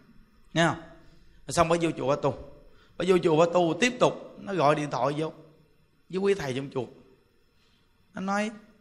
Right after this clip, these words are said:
"Quý thầy mà không đưa mẹ tôi ra,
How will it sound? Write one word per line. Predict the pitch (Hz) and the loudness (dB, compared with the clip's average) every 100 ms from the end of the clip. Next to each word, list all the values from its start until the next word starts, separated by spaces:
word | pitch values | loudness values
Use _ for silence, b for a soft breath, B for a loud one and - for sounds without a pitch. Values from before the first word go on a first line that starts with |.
| _ _ _ _ _ _ _ _ _ - | _ _ _ _ _ _ _ _ _ -8
"Quý | 220 | -6
thầy | 214 175 196 | 2 4 4
mà | 180 | 2
không | 180 220 202 | -2 0 6
đưa | 214 | 8
mẹ | 214 160 190 196 | 8 4 2 0
tôi | 208 | 0
ra, | 202 196 190 | 0 0 -2